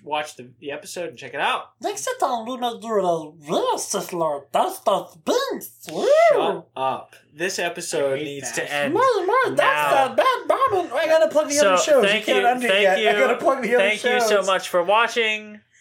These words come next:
Speaker 1: Make
Speaker 2: And
Speaker 1: sure you listen to all the
Speaker 2: you,
Speaker 1: other
Speaker 2: yeah,
Speaker 1: podcasts.
Speaker 2: okay, you do the plugs then. You do
Speaker 1: All
Speaker 2: the
Speaker 1: right,
Speaker 2: plugs
Speaker 1: dude,
Speaker 2: then.
Speaker 1: I don't remember all of them. I'll try my best.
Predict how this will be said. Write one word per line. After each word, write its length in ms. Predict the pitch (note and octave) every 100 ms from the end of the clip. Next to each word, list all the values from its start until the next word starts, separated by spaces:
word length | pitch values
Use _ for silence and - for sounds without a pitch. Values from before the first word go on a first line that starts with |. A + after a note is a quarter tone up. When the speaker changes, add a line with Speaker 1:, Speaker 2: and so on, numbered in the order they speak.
| _ _ _ _ _ _
Speaker 1:
Make 160 | F#3 F#3+
Speaker 2:
And 80 | G#3
Speaker 1:
sure 280 | F#3 G#3 G3
you 680 | F#3 F3+ F3 E3+ E3+ E3
listen 300 | D#3+ E3+ F3
to 60 | E3+
all 140 | E3+ G3
the 60 |
Speaker 2:
you, 40 | C#4 F3
Speaker 1:
other 100 | C#4
Speaker 2:
yeah, 180 | B3+
Speaker 1:
podcasts. 300 | A#3+ G3 - E3+
Speaker 2:
okay, 40 |
you 140 | C#4+
do 140 | C#4 B3+
the 100 | G3+
plugs 320 | A3 G3+ F3
then. 220 | G3 E3+
You 120 | G3+
do 80 | A#3
Speaker 1:
All 60 | A3+
Speaker 2:
the 60 | C3
Speaker 1:
right, 80 |
Speaker 2:
plugs 220 | G#3 F#3+ F3+
Speaker 1:
dude, 100 | F3+
Speaker 2:
then. 100 | F3
Speaker 1:
I 80 |
don't 220 | B3 C4 F#3
remember 340 | F3 F3 F3
all 240 | D#3+ E3+
of 80 | D#3+
them. 140 | D#3 D3+
I'll 160 | E3+
try 240 | F3 F#3+ C#3
my 160 | B2
best. 320 | A2+ A2 -